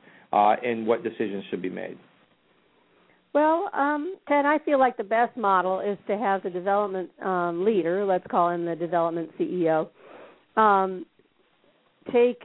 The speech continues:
Speaker 2: uh, a role in the nominating committee, and that is to say either submitting names or actually being there at committee meetings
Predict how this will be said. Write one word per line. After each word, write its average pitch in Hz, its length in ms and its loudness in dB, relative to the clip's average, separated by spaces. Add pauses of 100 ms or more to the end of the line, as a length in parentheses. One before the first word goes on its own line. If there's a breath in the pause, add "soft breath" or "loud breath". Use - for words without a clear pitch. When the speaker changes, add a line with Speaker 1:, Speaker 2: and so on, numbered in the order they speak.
(140)
Speaker 2:
uh, 185 440 0 (220)
a - 20 4 (140)
role 170 460 4 (120)
in 190 100 -2
the 180 60 -2
nominating 180 580 -4
committee, 165 560 -8
and 190 160 -8
that 185 100 -4
is 190 180 -4
to 190 140 -10
say 196 80 0 (140)
either 175 240 -4
submitting 175 360 -6
names 175 420 -8
or 160 140 -6
actually 165 400 -2
being 165 340 0
there 175 260 4
at - 80 -10
committee 165 380 -2
meetings 156 240 -4